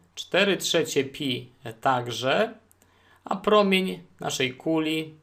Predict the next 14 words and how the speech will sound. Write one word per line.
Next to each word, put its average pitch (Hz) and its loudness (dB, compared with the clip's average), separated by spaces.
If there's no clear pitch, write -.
to - -6
są 147 -2
trzy 135 -2
decimetry. 139 -2
Tutaj 147 2
dwójka 170 0
i 135 0
czwórka 185 -2
się 123 -6
skracają, 143 2
otrzymamy 143 0
dwie 127 -2
trzecie 147 2
pi, 156 -6